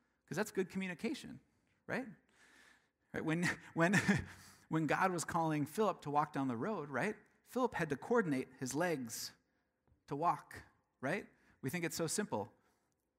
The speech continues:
Moving a body, it's a little bit trickier. It requires that coordination. But we,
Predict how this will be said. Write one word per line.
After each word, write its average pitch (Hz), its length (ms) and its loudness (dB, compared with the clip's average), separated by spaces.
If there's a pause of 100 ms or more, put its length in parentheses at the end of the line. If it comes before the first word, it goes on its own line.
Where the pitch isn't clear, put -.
(200)
Moving 135 320 0
a 123 60 2
body, 127 420 2 (240)
it's - 120 -12
a - 20 -4
little 147 140 0
bit 147 120 0
trickier. 123 340 -4
It 110 40 -2
requires 151 320 -4
that 139 140 -2
coordination. 156 640 -6 (1400)
But 117 120 -4
we, 147 580 -6